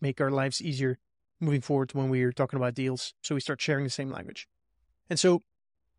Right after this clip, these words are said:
decision making as an investor is really important. You don't do a lot of, like, actual work. Like, there's not a lot of output, but you have to make good decisions. And for that reason, we decided to also read this book. So when we decided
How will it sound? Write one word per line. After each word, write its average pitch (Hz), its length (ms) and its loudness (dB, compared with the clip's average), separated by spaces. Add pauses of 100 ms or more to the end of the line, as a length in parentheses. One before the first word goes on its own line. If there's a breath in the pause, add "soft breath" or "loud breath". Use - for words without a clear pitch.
decision 175 400 4
making 156 300 0
as 147 100 2
an 135 60 -2
investor 131 460 -2
is - 120 -8
really 139 120 -4
important. 139 380 -4
You 160 120 -4
don't 165 200 6
do 151 160 4
a 147 40 6
lot 147 140 6
of, 127 200 0
like, - 240 -6
actual 139 400 -2 (160)
work. 135 420 -4 (460)
Like, 151 100 -2
there's 143 140 4
not 160 80 6
a 170 40 8
lot 170 80 10
of 135 160 0
output, - 420 -2
but 160 80 -2
you 143 80 2
have 156 120 6
to - 60 2
make 147 300 2
good 147 120 0
decisions. 135 520 -4 (100)
And 147 120 -6
for - 80 -8
that 135 160 2
reason, 139 440 -2
we 147 200 -4
decided 135 400 -2
to 135 280 -4
also 151 220 -2
read 135 160 0
this 135 140 -2
book. - 300 -6 (520)
So 151 140 2
when 135 260 0
we 143 100 2
decided 135 440 2